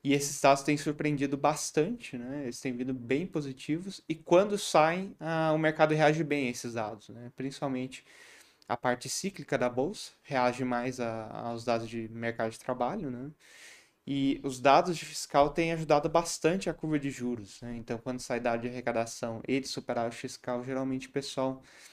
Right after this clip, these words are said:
sai batendo os vértices, é, do meio, é, e a parte mais longa da curva, né? Então, quinta-feira é um dia importante, até porque nos Estados Unidos também vai ter umas divulgações, ah, bem interessantes, né? A gente tem pib do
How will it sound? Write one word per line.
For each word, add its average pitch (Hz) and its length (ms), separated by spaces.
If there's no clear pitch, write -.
sai 143 240
batendo 139 520
os 127 100
vértices, 127 600
é, 120 300
do 117 220
meio, 120 500
é, 113 720
e 120 100
a 123 80
parte 123 380
mais 123 260
longa 123 300
da 131 120
curva, 120 600
né? 120 160
Então, 127 440
quinta-feira 139 680
é - 20
um 127 100
dia 127 160
importante, 147 640
até 147 180
porque 156 580
nos 147 120
Estados 143 240
Unidos 147 180
também 156 420
vai 160 120
ter 151 120
umas 143 220
divulgações, 135 760
ah, 135 320
bem 123 160
interessantes, 135 760
né? 123 180
A 120 40
gente 120 220
tem 123 200
pib 127 320
do 123 240